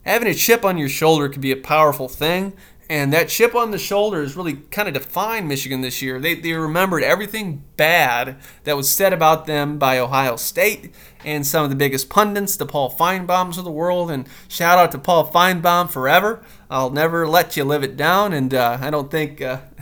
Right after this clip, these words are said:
<laughs> a lot of other Michigan fans are gonna let Paul Feinbaum live it down either.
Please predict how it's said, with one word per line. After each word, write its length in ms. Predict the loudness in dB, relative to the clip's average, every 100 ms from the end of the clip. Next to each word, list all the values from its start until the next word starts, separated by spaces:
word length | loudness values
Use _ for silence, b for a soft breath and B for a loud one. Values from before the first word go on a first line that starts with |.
| -16
<laughs> 320 | -16 -18 -18
a 40 | -8
lot 220 | -2 0
of 160 | 0
other 180 | 0 0
Michigan 320 | -2 -4 -4 -4
fans 200 | -4 -2
are 60 |
gonna 120 | -4
let 200 | -2 -2 -4 B B
Paul 280 | 0 0 2
Feinbaum 640 | 2 2 0 0 0 -4 B B B
live 600 | -12 -4 4 6 4 -2 B B
it 180 | -6 0
down 360 | 4 4 4
either. 500 | 2 2 2 0 -4